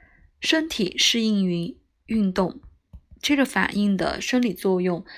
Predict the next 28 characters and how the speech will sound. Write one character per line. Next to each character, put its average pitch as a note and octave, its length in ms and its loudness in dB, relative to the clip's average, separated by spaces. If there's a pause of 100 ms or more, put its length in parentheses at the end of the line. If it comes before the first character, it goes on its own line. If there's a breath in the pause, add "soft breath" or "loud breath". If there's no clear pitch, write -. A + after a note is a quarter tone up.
(180 loud breath)
需 - 200 -4
要 G#3+ 160 0
习 G3 280 -4
惯 G3+ 360 -2 (360)
和 - 220 -6
以 G#3+ 140 0
一 F#3+ 160 -2
些 G3+ 440 -2
类 G#3+ 160 0
似 G3+ 220 -4
火 G3+ 220 -6
星 G#3 180 -2
的 G#3 80 -2
方 G3+ 240 -2
式 - 380 -2
发 F#3+ 160 -2
泄。 - 380 -2 (1500 loud breath)
无 A3+ 160 4
论 C#4+ 200 4
身 D4 220 0
体 A#3+ 160 -2
上 G#3 320 0
的 F3+ 240 -2
或 - 280 0
情 - 260 -6
绪 G3 120 -2
上 F3+ 300 -2
的， - 200 -12